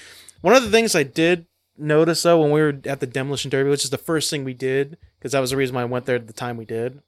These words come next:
<clears throat> um, they had the announcer that was there. He's a dude that was the hype man, I guess you could say. He's the announcer for the Derby, talking to people, things like that.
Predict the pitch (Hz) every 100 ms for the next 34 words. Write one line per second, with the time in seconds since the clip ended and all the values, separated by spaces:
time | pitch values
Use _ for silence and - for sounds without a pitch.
0 | _ - - - _ - _ _ 139 151
1 | 151 151 190 160 139 135 214 214 104 -
2 | _ _ _ - 113 117 113 101 113 123
3 | 160 160 175 165 151 139 - 147 _ -
4 | 165 - 180 175 175 175 165 165 160 156
5 | 160 151 135 127 131 135 120 139 131 127
6 | 135 139 139 135 - - _ - 127 123
7 | 127 135 123 127 - 135 127 131 120 -
8 | 127 127 131